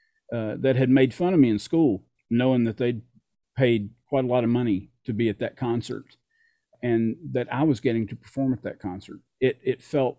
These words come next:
like I had come, not that revenge or vengeance was the thing, but it made me feel like,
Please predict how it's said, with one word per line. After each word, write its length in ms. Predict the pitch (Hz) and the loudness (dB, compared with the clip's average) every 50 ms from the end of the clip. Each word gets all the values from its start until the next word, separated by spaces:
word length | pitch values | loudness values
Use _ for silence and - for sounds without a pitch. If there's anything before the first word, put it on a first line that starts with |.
| _ _ _ | _ _ _
like 260 | 123 120 123 123 - | -6 -4 -4 -4 -2
I 120 | 131 117 113 | -2 -2 -2
had 260 | 110 107 107 113 - | -2 -6 -8 -10 -8
come, 520 | - 127 120 117 113 110 110 104 101 98 - _ _ _ _ _ _ _ _ _ _ _ _ _ | -4 0 0 2 2 2 0 -2 -4 -8 -12 _ _ _ _ _ _ _ _ _ _ _ _ _
not 220 | 139 147 180 185 - | -2 -2 -2 -2 -4
that 100 | 151 135 | -2 0
revenge 520 | 135 131 113 107 135 127 120 123 110 110 | 2 2 2 2 2 2 2 0 0 -2
or 60 | 113 | -4
vengeance 560 | 101 107 120 120 113 110 107 95 - - - - _ _ | -4 -2 -2 -2 -2 -4 -8 -10 -12 -16 -18 -18 _ _
was 380 | 117 120 110 107 107 101 - - | -4 -4 -2 -2 -4 -6 -8 -12
the 120 | - 117 101 | -14 -14 -14
thing, 360 | - - 131 117 113 117 110 | -10 -6 -2 -2 -2 -2 -2
but 140 | 113 113 127 | -4 -6 -4
it 60 | 139 | -2
made 200 | 127 131 131 135 | 0 0 2 2
me 100 | 131 123 | 0 -2
feel 200 | - - 127 123 | -2 -4 -4 -2
like, 220 | 120 117 113 - | -2 -4 -4 -6